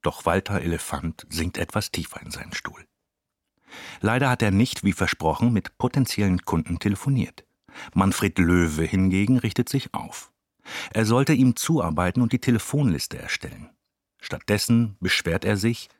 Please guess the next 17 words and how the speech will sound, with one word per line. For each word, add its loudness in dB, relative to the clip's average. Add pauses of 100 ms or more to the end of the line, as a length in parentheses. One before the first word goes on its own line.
(200)
die -12
Aufgabe 2
entspräche -8
nicht -2
seinen 0
Fähigkeiten. -10 (800)
Karl 2
Kranich 2 (180)
stimmt 2
ein. 0 (600)
„Ich 0
muss 6
erst 0
einmal 4
die 4
Firmenküche 2
aufräumen 2